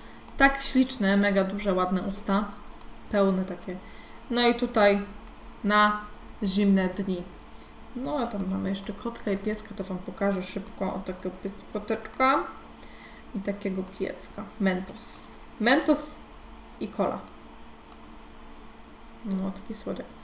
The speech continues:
Dobra, idziemy do kolejnej rodzinki. Teraz Wam pokażę, e, chłopaka mojego rudzielca. No i mamy teraz jej chłopaka.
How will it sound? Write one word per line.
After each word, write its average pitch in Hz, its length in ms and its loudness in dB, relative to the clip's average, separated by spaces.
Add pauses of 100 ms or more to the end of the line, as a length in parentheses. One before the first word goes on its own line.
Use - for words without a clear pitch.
(120)
Dobra, 208 260 0 (240)
idziemy 233 280 4
do 196 100 2
kolejnej 220 480 4
rodzinki. 202 600 4 (180)
Teraz 233 260 6
Wam 214 140 2
pokażę, 202 600 2 (520)
e, 180 260 2
chłopaka 220 1000 4 (120)
mojego 196 320 4
rudzielca. 202 680 4 (140)
No 220 100 4
i 214 60 4
mamy 226 240 6
teraz 208 300 2
jej 220 80 2
chłopaka. 202 520 2